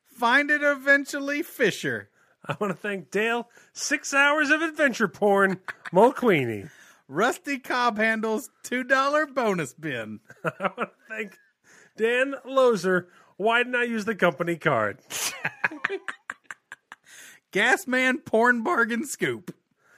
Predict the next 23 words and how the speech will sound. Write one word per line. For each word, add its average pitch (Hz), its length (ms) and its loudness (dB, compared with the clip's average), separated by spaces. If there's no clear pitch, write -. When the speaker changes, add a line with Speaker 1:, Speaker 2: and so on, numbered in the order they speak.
Speaker 2:
I 135 40 -6
wanna 143 120 -2
thank 156 260 0
Dan, 214 420 -2
starting 247 400 2
off 269 200 0
Monopoly 269 600 4
with 202 200 -2
six - 360 -2
billion 320 500 0
dollars, 220 480 6
<laughs> 208 120 -6
Martin. 160 420 4
Speaker 1:
Hey, 208 320 0
you 208 120 -6
know 254 160 2
what 233 240 -2
we 214 120 -6
should 185 220 -12
play 202 260 -2
at 175 80 -10
some 185 220 -6
point? 208 320 -8